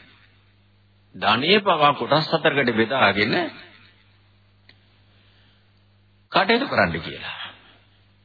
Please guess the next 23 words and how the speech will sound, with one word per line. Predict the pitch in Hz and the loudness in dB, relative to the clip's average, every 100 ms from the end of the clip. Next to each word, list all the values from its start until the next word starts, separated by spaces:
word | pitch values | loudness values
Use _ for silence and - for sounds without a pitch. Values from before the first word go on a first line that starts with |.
| _ _ _ _ _ _ _ _ _ _ _ _ _ _ - | _ _ _ _ _ _ _ _ _ _ _ _ _ _ 0
දැන් | 165 - | 0 2
අද | 240 240 | 0 2
අපිට | 247 214 196 | 2 2 0
වෙලා | 185 156 185 | -2 0 0
තියෙන | 180 165 151 | 0 0 0
මොකක්වත් | 139 131 110 110 104 113 | 2 0 2 0 0 -2
කොටස් | 117 120 185 180 | -2 2 0 2
වලට | 208 185 | 0 0
බෙදා | 156 131 117 | 0 0 0
ගැනීමකුත් | 110 101 98 92 90 | 0 0 -2 -2 -6
නෑ. | 101 170 359 - - _ - _ _ | -2 -2 -2 -8 -20 _ -20 _ _
අපි | - 131 160 | -4 -2 -2
කරන්නේ | 135 139 214 214 | 0 2 2 2
මොකක්වත් | 156 131 120 - 113 107 | 0 2 0 0 -2 -2
නෑ. | 120 156 339 - - - - - _ _ _ _ 107 | -2 -2 -2 -4 -16 -20 -20 -20 _ _ _ _ -12
මදි, | 117 147 170 180 | 0 0 4 0
මදි, | 135 123 151 160 | 2 0 4 2
මදි | 127 120 160 | 2 2 2
කියලා | 156 151 | 2 2
මොකද | 143 131 131 | 0 2 0
කරන්නේ? | 139 160 175 | 2 2 2
මේ | 165 123 | 0 0
දුවනවා. | 147 120 80 73 | 2 2 2 -4